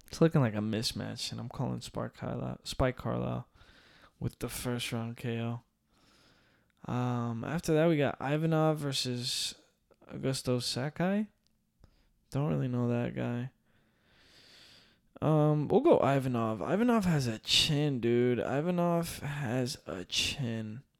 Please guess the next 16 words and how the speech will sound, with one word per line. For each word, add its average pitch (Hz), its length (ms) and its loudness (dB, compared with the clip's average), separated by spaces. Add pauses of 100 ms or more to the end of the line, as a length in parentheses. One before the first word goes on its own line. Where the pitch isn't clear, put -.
(360)
So 113 480 -6
we're 104 80 -6
definitely 113 540 -6
going 107 240 -6
him. 120 300 -8 (1080)
And 131 120 -4
then 127 100 0
we 131 100 2
got 123 220 0
the 120 80 -2
main 120 240 -2
event. 127 380 -4 (600)
Tyron 143 520 -2
Woodley 160 380 4
versus 127 400 -4
Gilbert 127 420 -2